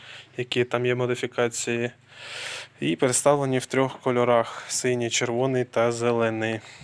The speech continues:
Дивіться, почну з першої. Це йде на овальну панель. Вона йде на тракторах М Т З вісімсот дев'яносто два або на тракторах М Т З вісімдесят два після дві тисячі сімнадцятого року випуску. Йде така овальна панель,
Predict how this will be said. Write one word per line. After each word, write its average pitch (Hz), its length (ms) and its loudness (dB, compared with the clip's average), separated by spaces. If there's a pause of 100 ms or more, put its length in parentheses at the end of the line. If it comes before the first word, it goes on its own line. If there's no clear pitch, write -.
(160)
Дивіться, 120 340 -2
почну - 300 -6
з - 40 -14
першої. 120 400 0
Це 120 260 2
йде 117 280 2
на 120 260 2
овальну 117 460 0
панель. 135 380 -2 (220)
Вона 117 260 -2
йде 120 240 2
на 120 140 0
тракторах 120 520 2
М 120 100 -6
Т 127 100 -2
З 120 140 2
вісімсот 120 380 -2
дев'яносто 120 460 0
два 143 240 0 (600)
або 120 360 4
на 123 140 2
тракторах 123 500 0
М 120 60 -4
Т 117 160 4
З 120 100 -2
вісімдесят 120 420 -4
два 143 200 2
після 135 500 0
дві 123 140 -2
тисячі 127 260 0
сімнадцятого 120 580 0
року 117 260 0
випуску. 113 520 -2
Йде 120 200 4
така 120 260 2
овальна 117 340 2
панель, 135 340 -4